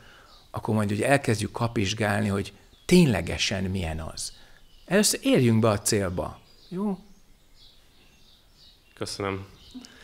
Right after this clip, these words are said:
Speaker 2: A
Speaker 1: Nincs mit.
Speaker 2: <laughs> A másik kérdésem az pedig az lenne, hogy, ö, igazából nem tudom, hogy a, én, én a nagy kérdéssel, ö, gyakorlok, ö, a mi ez kérdéssel meditálok, viszont nem tudom, hogy ezt, ö,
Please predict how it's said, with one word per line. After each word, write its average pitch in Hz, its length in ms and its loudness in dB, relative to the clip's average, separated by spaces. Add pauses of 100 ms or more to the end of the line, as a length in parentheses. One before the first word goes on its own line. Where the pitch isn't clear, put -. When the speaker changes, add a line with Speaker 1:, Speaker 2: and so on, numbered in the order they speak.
(200)
Speaker 2:
A 104 340 4
Speaker 1:
Nincs 120 320 -2
mit. 110 340 -4 (120)
Speaker 2:
<laughs> 123 80 0 (2250)
A 117 40 -6
másik 123 420 2
kérdésem 107 640 4
az 104 140 0
pedig 104 240 -2
az 117 180 2
lenne, 95 220 2
hogy, 98 260 2
ö, 98 420 2
igazából 104 460 0
nem 120 140 2
tudom, 92 320 -4
hogy 95 180 0
a, 95 200 4
én, 104 180 -2
én 98 220 -4
a 101 220 2
nagy 117 240 -2
kérdéssel, 95 960 -2 (100)
ö, 92 380 -4 (200)
gyakorlok, 95 680 -2 (260)
ö, 98 60 -10 (540)
a 95 60 -8
mi 101 200 -2
ez 90 180 -4
kérdéssel 92 800 -4
meditálok, 104 640 -2
viszont 113 260 -6
nem 123 100 -4
tudom, 95 280 -10
hogy 92 140 -6
ezt, 90 280 -8
ö, 92 260 -2